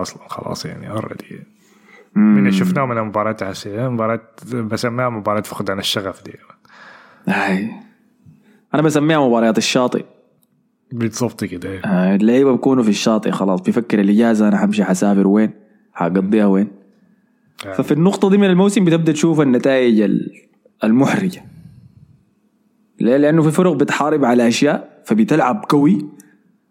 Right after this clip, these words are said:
Speaker 2: وفي فرق خلاص يعني س-، موسم انتهى فدارين يتخارجوا بس. يقوم يجيك زي برايتون ده يا مان، اللي قاعد يحارب بال-، بكل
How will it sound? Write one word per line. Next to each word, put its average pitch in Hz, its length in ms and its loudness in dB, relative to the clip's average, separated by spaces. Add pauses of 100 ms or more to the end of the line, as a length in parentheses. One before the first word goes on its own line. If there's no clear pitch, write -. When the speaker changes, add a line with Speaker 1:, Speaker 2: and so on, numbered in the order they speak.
(140)
Speaker 2:
وفي 139 180 0
فرق 139 200 2
خلاص 107 420 -2
يعني 95 140 0
س-، - 240 -10 (340)
موسم 123 300 2
انتهى 135 340 2
فدارين 120 400 2
يتخارجوا 95 520 0
بس. - 320 -6 (800)
يقوم 139 240 4
يجيك 202 200 4
زي 175 180 4
برايتون 170 440 2
ده 170 140 4
يا 156 60 2
مان، 113 180 2
اللي 110 120 0
قاعد 120 160 2
يحارب 156 400 2
بال-، 113 220 0 (720)
بكل 190 840 4